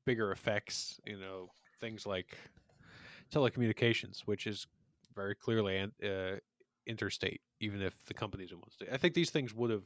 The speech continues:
if, if they'd insisted on going by the letter of the law back then,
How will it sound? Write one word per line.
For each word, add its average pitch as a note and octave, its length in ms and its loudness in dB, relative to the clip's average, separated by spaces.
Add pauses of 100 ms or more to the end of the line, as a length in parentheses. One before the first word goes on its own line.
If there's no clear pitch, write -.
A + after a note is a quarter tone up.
if, A2 140 -10 (560)
if G2+ 100 -6
they'd D#3 180 4
insisted C3+ 520 0
on G#2 340 -2
going G#2 240 0
by G2 160 -2
the F2+ 80 -10
letter G2 400 -2 (720)
of F#2+ 120 -16
the F#2+ 60 -10
law F2+ 240 -6
back F#2 280 -6
then, F#2 240 -6